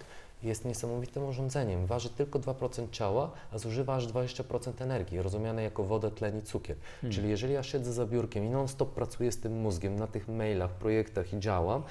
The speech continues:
Speaker 1: to ten mózg zużywa potworne ilości energii, a ja w żadnym momencie, nie zro-,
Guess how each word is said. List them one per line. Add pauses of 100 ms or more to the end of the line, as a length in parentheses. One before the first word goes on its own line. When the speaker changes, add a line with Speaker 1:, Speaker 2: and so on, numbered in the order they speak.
(220)
Speaker 1:
to
ten
mózg
zużywa
potworne
ilości
energii,
a
ja
w
żadnym
momencie,
nie
zro-,